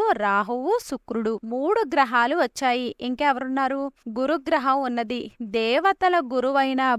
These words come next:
బృహస్పతి ఎందులో ఉంటాడు అంటే బంగారంలో ఉంటాడు. చిన్నది ఏదైనా మీ ఇంట్లో ఉన్నది,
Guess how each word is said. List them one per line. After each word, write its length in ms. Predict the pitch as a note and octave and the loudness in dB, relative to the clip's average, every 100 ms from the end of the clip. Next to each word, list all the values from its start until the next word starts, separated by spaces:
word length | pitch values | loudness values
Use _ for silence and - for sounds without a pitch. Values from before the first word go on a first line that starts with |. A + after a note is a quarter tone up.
| G3+ | -2
బృహస్పతి 640 | G#3+ A3+ A#3+ - B3 A#3+ A#3 A#3 A3+ | -2 -2 -2 -2 -2 0 -2 -2 -2
ఎందులో 300 | A3+ C#4 C#4 A#3 | 0 2 2 0
ఉంటాడు 360 | A3+ A#3 A3+ A#3 | -2 0 0 0
అంటే 240 | G#3+ G#3+ G#3 G#3+ - F3 G#3+ | -2 -2 -4 -4 -8 0 2
బంగారంలో 720 | G#3 A3 C4 C#4 B3 A3 A#3 A#3 | 2 2 4 2 0 -2 -2 -2
ఉంటాడు. 400 | G#3+ A3 A3 A3 - - - | -2 -2 -2 -4 -8 -12 -4
చిన్నది 520 | C#4 C4 D#4 D4 C#4 A3+ | 0 2 4 2 2 0
ఏదైనా 340 | G#3+ A#3+ A#3+ | 0 0 2
మీ 160 | A#3+ A3+ A3 | 2 0 0
ఇంట్లో 260 | A3+ B3 A#3+ | 0 0 0
ఉన్నది, 340 | A3 A3+ G#3+ | 0 0 -2